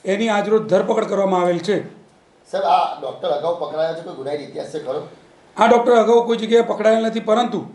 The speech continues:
Speaker 1: આ ડૉક્ટરના હવે રિમાન્ડ લેવામાં આવશે અને એ રિમાન્ડ દરમિયાન એને અગાઉ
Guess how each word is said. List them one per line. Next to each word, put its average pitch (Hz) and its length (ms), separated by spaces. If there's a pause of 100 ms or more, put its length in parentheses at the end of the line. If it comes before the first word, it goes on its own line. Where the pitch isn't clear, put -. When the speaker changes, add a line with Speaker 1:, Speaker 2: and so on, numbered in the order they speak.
(420)
Speaker 1:
આ 214 160
ડૉક્ટરના 226 420
હવે 220 120
રિમાન્ડ 202 320
લેવામાં 226 300
આવશે 226 260
અને 214 460 (200)
એ 202 80
રિમાન્ડ 220 360
દરમિયાન 226 340 (380)
એને 220 220
અગાઉ 202 380